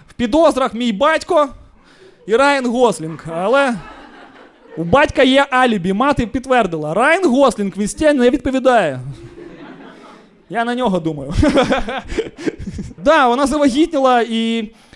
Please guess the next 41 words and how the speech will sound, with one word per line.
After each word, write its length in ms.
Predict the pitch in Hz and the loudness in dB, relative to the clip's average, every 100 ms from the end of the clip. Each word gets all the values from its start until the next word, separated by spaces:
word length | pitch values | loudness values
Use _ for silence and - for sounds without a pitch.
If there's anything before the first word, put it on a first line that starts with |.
| _ | _
е, 280 | 185 220 220 | -2 2 2
присилала 440 | 233 262 349 330 311 | 0 0 2 4 2
мені, 160 | 285 | 0
знаєте, 340 | 240 311 294 262 | -2 -2 -2 -2
фотко-, 580 | 311 294 294 262 247 | 0 0 2 0 0
фото 340 | 233 277 269 247 | 0 0 0 -2
цих 340 | - 233 - | -2 -6 -6
у-, 160 | 208 208 | -6 -2
У 80 | 208 | 2
З 120 | 220 | 2
Д, 300 | 233 254 233 | 2 2 0
ви 100 | 202 | -2
якщо 280 | 190 220 196 | -2 -2 0
бачили 420 | 240 247 254 220 | 0 -2 -4 -6
це 280 | - 196 190 | -2 -2 -2
У 200 | 233 214 | -2 -2
З 100 | 208 | -4
І, 380 | 233 233 208 180 | -6 -4 -4 -4
да, 200 | 202 226 | -4 -4
то 180 | 208 | -4
там 180 | 202 277 | 0 0
вже 100 | 240 | -2
плями, 400 | 254 311 311 285 | -2 -2 -2 -2
нічого 300 | 240 247 247 | -4 -4 -2
не 100 | 254 | -2
зрозуміло. 580 | 220 226 240 254 269 214 | 0 -2 -2 -2 0 0
Я 100 | 185 | 0
показував 500 | 202 262 247 220 220 | -2 -2 0 0 -4
своєму 360 | 226 226 226 214 | -6 -8 -8 -8
начмеду, 480 | 202 226 254 233 | -10 -6 -6 -4
він 180 | 202 208 | -4 -6
дивився 400 | 208 233 254 220 | -4 -4 -6 -8
і 20 | |
такий: 280 | 202 190 208 | -10 -10 -8
«Я 120 | 220 | -8
не 100 | 220 | -8
впевнений, 540 | 196 - 262 233 220 214 | -6 -4 -2 -2 -2 -2
але 160 | 208 | -4
схоже 340 | 190 - 226 196 | -4 -4 -2 -4
на 100 | 208 | -4
перелом». 540 | 208 214 233 233 208 | -2 0 2 2 0